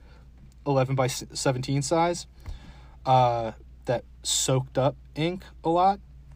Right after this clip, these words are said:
with, uh, a cartridge br-, Japanese brush pen, like a Pentel pen or a Kuretake pen. And, and I got this really good kinda new look by doing this cheap thing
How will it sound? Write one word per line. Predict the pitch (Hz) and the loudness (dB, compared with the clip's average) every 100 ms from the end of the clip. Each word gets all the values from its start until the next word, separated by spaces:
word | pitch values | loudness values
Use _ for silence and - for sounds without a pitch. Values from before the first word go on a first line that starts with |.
| - | -12
with, | 123 131 123 117 - - - | -2 -2 0 -4 -10 -12 -4
uh, | 120 110 104 - - - | -2 -2 -6 -10 -10 -6
a | |
cartridge | 135 - 127 - 117 - | -4 -2 -2 -4 -8 -6
br-, | 120 113 | -6 -6
Japanese | - 117 110 107 | -4 -4 -4 -10
brush | - 101 - | -10 -10 -10
pen, | - - - - | -12 -14 -16 -14
like | - 123 | -10 -10
a | |
Pentel | - 117 107 - - | -10 -10 -10 -12 -12
pen | - 104 | -12 -12
or | 104 | -12
a | 104 | -14
Kuretake | - - 98 123 - 107 | -12 -10 -8 -8 -8 -10
pen. | 104 101 - - - - - - - | -10 -12 -14 -20 -20 -20 -20 -14 -2
And, | 131 127 127 131 | 0 2 0 -2
and | 127 | 2
I | 139 | 2
got | 139 131 | 4 2
this | 139 131 | 0 -2
really | 131 131 143 135 123 - | 0 2 2 2 -2 0
good | 147 139 127 110 - - - - - | 2 4 0 -4 -12 -20 -20 -12 -2
kinda | 180 147 127 | 2 2 2
new | 135 139 127 | 2 2 2
look | 127 190 131 - | 4 4 4 -2
by | 131 120 | -2 -2
doing | 110 135 127 110 | -2 -2 0 -2
this | 110 - | -8 -12
cheap | - - 151 127 | -8 -4 -4 -6
thing | - 175 147 120 113 | -2 0 2 0 -6